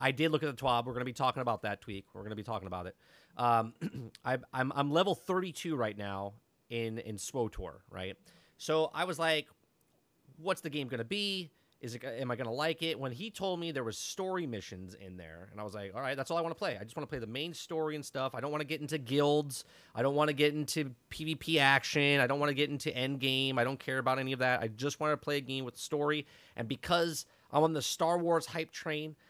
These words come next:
okay, 'cause I played s-, The Fallen Order a couple weeks before, I'm watching The Mandalorian, I was like, "I wanna be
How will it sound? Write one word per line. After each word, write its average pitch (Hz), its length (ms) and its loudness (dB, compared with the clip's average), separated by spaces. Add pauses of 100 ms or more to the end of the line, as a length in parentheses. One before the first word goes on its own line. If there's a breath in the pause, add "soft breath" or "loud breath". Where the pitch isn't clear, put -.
(140 soft breath)
okay, 147 360 0
'cause 127 160 -10
I 135 80 -2
played 143 420 -4
s-, - 220 -14
The 135 100 -2
Fallen 160 380 2
Order 151 300 0
a 139 40 -2
couple 147 240 -6
weeks 156 180 -6
before, 180 640 -2 (160 soft breath)
I'm 123 140 -2
watching 147 320 -2
The 127 40 -2
Mandalorian, 180 880 0 (220 soft breath)
I - 60 -4
was 135 100 0
like, 135 260 -4
"I 180 260 4
wanna 180 340 4
be 190 420 -6